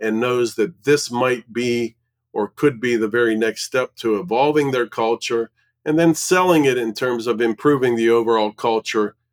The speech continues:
through a greater psychological sense of community, which would again mean where we started out, improving productivity and quality and morale and getting through these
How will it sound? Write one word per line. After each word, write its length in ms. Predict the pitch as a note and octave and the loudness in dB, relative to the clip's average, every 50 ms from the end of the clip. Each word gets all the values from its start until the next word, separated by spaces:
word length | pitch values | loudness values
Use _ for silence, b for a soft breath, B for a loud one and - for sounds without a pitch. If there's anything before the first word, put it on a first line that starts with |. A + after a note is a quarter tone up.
| _ _ _ _ _ - | _ _ _ _ _ -8
through 320 | - B2+ B2+ B2+ A#2+ A2+ | -2 0 2 4 4 4
a 280 | A2 A2 G#2+ G#2+ G#2 - - | 2 0 -2 -4 -6 -10 -6
greater 300 | G#2 B2 B2 A#2+ A#2 A2 | -2 0 0 2 0 0
psychological 880 | - - - B2+ C3 A#2+ - B2+ A#2+ A2+ A#2 A2+ G#2+ A#2+ G#2+ G#2 G#2 | -2 -2 -2 -2 -2 -2 -2 -2 0 0 0 -2 -4 -8 -8 -8 -8
sense 320 | G2+ - - A#2+ A2 G#2+ - | -6 -4 -2 -2 -2 -4 -6
of 140 | A2 - - | -12 -10 -6
community, 500 | - A2+ A2+ A#2 A2+ A2 G2+ F#2 G2 F#2 | -4 0 2 2 2 2 0 -2 -4 -4
which 300 | F2+ A2 G#2+ - - A2+ | -2 -4 -4 -4 -4 -2
would 140 | A2+ G#2+ | -2 -2
again 380 | A#2 A#2 A#2 B2+ B2 A#2 A2+ A2 | -2 -2 -2 0 0 0 0 0
mean 380 | A#2 A#2 A#2 A#2 A2+ A2 G#2+ _ _ _ _ _ _ _ _ _ _ | 2 2 2 2 0 -2 -4 _ _ _ _ _ _ _ _ _ _
where 160 | - A#2+ A#2 | -2 0 2
we 100 | A#2 A#2 | 2 0
started 400 | A2 - - - A#2+ A2+ A2 G#2 | 0 -2 -2 -2 0 0 0 0
out, 240 | A2 A2 G#2+ G2+ F#2+ | 0 0 -2 -2 -4
improving 520 | F#2+ F#2 F2 - B2 A#2+ A2+ A2 A2 G#2 - | -6 -8 -6 -2 0 0 0 0 0 -2 -2
productivity 840 | - B2 A#2 G#2+ A2 G#2 - - A#2+ A#2+ A#2 G#2 G2+ F#2+ F2 E2+ | 0 0 2 2 0 -2 -2 -2 -2 -2 -2 -2 -4 -6 -6 -6
and 120 | F2 F2 F2 | -8 -8 -8
quality 480 | - - A2+ A2 A2 A2 G#2 G2 F2+ | -4 -4 -2 0 0 -2 -2 -2 -4
and 100 | F2+ F2+ | -4 -4
morale 540 | F2+ F#2 F#2+ G2 G#2 A2+ A2+ A2+ G2+ F#2+ F#2 | -4 -4 -4 -2 -2 -2 -2 -2 -4 -4 -4
and 180 | F2 E2+ E2+ - _ _ _ _ _ _ _ _ _ _ - | -6 -8 -10 -12 _ _ _ _ _ _ _ _ _ _ -2
getting 280 | C3 C#3 C#3+ C#3 C3+ | -2 0 0 0 -2
through 220 | C3+ - C3 B2+ A#2+ | -2 -2 -4 -2 -2
these 260 | A#2+ A#2 G#2+ G#2 | -2 -2 -4 -4